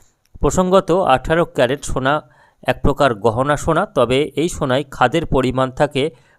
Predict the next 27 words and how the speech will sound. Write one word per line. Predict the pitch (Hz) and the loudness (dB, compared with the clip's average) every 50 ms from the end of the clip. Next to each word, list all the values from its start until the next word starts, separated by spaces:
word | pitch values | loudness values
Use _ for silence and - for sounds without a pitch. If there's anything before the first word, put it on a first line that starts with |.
| _ _ _ - | _ _ _ -2
পঁচিশ | 135 139 131 - - 202 - - - | -2 -2 0 -2 -4 -6 -4 -2 0
শতাংশ, | - 123 - - 117 107 104 - 113 101 - - | 0 0 0 0 -2 -4 -4 -6 -6 -6 -4 -2
টোয়েন্টি | - 139 139 147 143 165 175 | 0 0 0 0 -2 -4 -6
ফাইভ | 147 - 135 131 143 143 143 | -4 0 0 0 0 0 0
পার্সেন্ট | 151 156 147 - - 165 156 151 | -2 -2 -2 -2 -4 -8 -8 -8
খাদ | - - 123 123 120 110 123 | -2 0 0 0 0 -2 -6
মিশিয়ে | 131 127 - 135 120 127 151 - _ _ _ _ _ - | -8 -6 -4 -4 -4 -4 -6 -8 _ _ _ _ _ -4
এই | 127 123 | 0 0
আঠারো | 117 110 - - 143 139 139 | 0 0 0 -4 -6 -6 -4
ক্যারেট | - - 127 113 127 135 127 | -4 -2 -2 -2 -2 -4 -6
সোনার, | - - 127 113 113 117 113 | -8 -6 -4 -2 -2 -2 -4
আহ, | - _ _ _ _ _ _ _ _ _ - 117 113 | -6 _ _ _ _ _ _ _ _ _ -2 -2 -2
গহনা | 104 - 117 113 123 127 127 123 | 0 0 0 0 2 0 0 0
তৈরি | 127 - 113 107 117 | 0 0 -2 -2 -2
করা | 113 - 127 123 131 | -2 0 0 2 2
হয়, | 127 151 185 180 | 2 0 -2 -2
যার | 151 139 123 117 113 | 0 0 0 0 2
কারণে | - 123 113 117 117 127 131 - - | 0 0 0 0 0 -2 -4 -4 -4
এর | 123 117 113 104 | -4 -4 -2 0
দামটা | 113 104 101 104 - 135 123 127 156 - _ _ _ - - | 0 0 0 0 0 0 2 2 0 -4 _ _ _ -18 -10
বাইশ | 123 110 123 117 135 156 - - - - | -2 0 2 2 2 0 -4 -10 -6 -2
ক্যারেটের | - 123 127 127 127 147 156 147 - | 0 0 0 0 -2 -4 -6 -6 -6
তুলনায় | - 135 123 120 127 127 131 160 175 - _ _ _ _ _ | -4 -2 0 0 0 -2 -4 -4 -8 -12 _ _ _ _ _
অনেকাংশে | - 127 139 143 - 131 117 117 110 - 156 160 | 0 0 0 0 0 0 0 0 -2 -4 -4 -4
কম | - - 131 113 120 131 123 | 0 0 2 2 0 -2 -4
হয়ে | 104 113 110 104 | -2 -2 -2 -2
থাকে। | - - 110 104 - 101 87 | -2 -4 -6 -6 -6 -8 -12